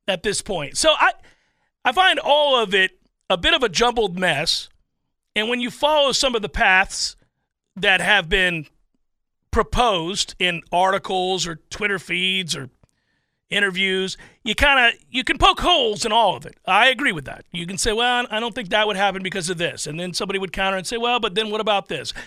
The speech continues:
You can do that. And it makes it very hard to pin anything down specifically. But there's certainly a ton of noise in the system. There's no getting around that. There is a lot going on behind the scenes that Florida State's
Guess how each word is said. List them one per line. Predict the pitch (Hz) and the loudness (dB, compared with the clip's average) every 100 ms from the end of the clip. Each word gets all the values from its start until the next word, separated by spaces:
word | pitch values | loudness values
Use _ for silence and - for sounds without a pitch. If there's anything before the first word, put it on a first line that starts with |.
| - | -8
You | 226 | -4
can | 349 330 | -4 -2
do | 330 277 | -2 0
that. | 127 - _ _ _ _ - | -4 -10 _ _ _ _ -6
And | 196 | -2
it | |
makes | 240 247 | -2 -2
it | |
very | 202 254 | 0 -2
hard | 233 262 247 | 0 0 0
to | 240 | -2
pin | - 247 233 214 | -2 0 -2 -2
anything | 226 233 226 220 208 190 | -4 -4 -4 -2 -2 0
down | 185 185 185 | 0 0 0
specifically. | - - 220 - 254 156 131 113 104 _ _ _ _ _ _ _ _ _ - | -2 -2 -2 0 -2 -6 -12 -14 -16 _ _ _ _ _ _ _ _ _ -14
But | 165 247 247 | 2 2 2
there's | - 247 - | 0 0 0
certainly | - 440 415 226 185 | 0 0 0 -2 -2
a | 160 | -4
ton | 151 - 254 190 | -4 -4 -2 -2
of | 165 | -2
noise | 156 143 139 | -4 -4 -8
in | |
the | 131 | -6
system. | - 139 - - - - | -6 -4 -12 -16 -16 -10
There's | 185 208 | -8 -6
no | 226 277 285 254 | -2 2 2 0
getting | 180 214 208 180 151 - _ _ _ - | 0 0 0 -2 -4 -12 _ _ _ -4
around | 170 170 151 147 | 0 0 0 -4
that. | 123 127 | -6 -2
There | 196 202 | 0 2
is | 196 | 2
a | 170 175 | 2 2
lot | 185 180 180 214 208 - 180 | 2 -2 2 4 4 2 -4
going | 190 185 175 | -2 -2 -2
on | 175 170 160 147 | 0 0 -2 -4
behind | 160 170 190 185 | -4 0 0 0
the | 165 | -2
scenes | - 175 165 139 | -2 -4 -8 -8
that | 165 | -10
Florida | - 202 240 | -4 -2 0
State's | 208 - 269 180 156 - - | -2 0 0 0 -4 -8 -10